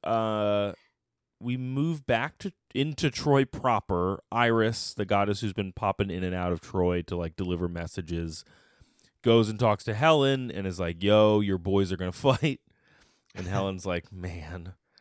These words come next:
Speaker 1: I don't know that I like either of these guys. I guess
Speaker 2: Yeah,
Speaker 1: Menelaus
Speaker 2: what's your,
Speaker 1: was
Speaker 2: what's
Speaker 1: cool."
Speaker 2: your, what's your read on Helen? Because, like, mo-, I mean, there's a lot of self-loathing from Helen in here.
Speaker 1: Mm-hmm.
Speaker 2: This is, this is our one, I think in these two books, our one instance of dog face is when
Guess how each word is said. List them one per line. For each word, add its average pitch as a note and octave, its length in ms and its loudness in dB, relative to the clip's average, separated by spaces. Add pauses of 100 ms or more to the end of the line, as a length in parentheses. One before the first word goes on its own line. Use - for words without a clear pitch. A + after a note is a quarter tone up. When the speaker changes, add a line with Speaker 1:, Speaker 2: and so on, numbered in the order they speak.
(520)
Speaker 1:
I A2 80 -10
don't G#2 120 -2
know F#2+ 100 -2
that F2+ 100 -2
I F2+ 80 0
like F2+ 220 -2
either G2 240 0
of F#2+ 60 -4
these G2+ 160 -6
guys. F#2+ 360 -2
I G2 60 -2
guess A2 160 0
Speaker 2:
Yeah, C#4+ 140 8
Speaker 1:
Menelaus D4+ 180 4
Speaker 2:
what's - 100 4
your, G4+ 180 6
Speaker 1:
was B2+ 120 0
Speaker 2:
what's D4 100 4
Speaker 1:
cool." C#3+ 180 8
Speaker 2:
your, D3+ 160 4 (180)
what's C#4 280 -4
your G4 140 6
read G#3 240 2
on D3+ 260 2
Helen? A#2 480 2
Because, C#3+ 360 2
like, D3+ 340 0 (120)
mo-, A3+ 520 4
I G#3+ 40 -2
mean, G#3 160 -2 (120)
there's E3+ 160 6
a D#3 60 6
lot D#3 340 6
of E3+ 120 4
self-loathing A#2+ 640 2
from G2+ 140 -8
Helen F#2+ 340 -8
in F2+ 100 -16
here. D2 360 -18
Speaker 1:
Mm-hmm. C#3 440 -2
Speaker 2:
This F#3+ 120 2
is, C#3 180 2
this D#3 180 0
is D3 80 -2
our B2+ 240 6
one, A2+ 520 0 (400)
I A2+ 60 -14
think F#3+ 280 0
in C3+ 80 0
these B2 200 -2
two - 200 -4
books, A#2+ 260 -4
our G#2+ 240 -2
one A2+ 460 -4
instance A2+ 520 -6
of G#2+ 160 -8
dog G#2+ 320 -2
face - 380 -12
is B2+ 100 -14
when F#2 300 -14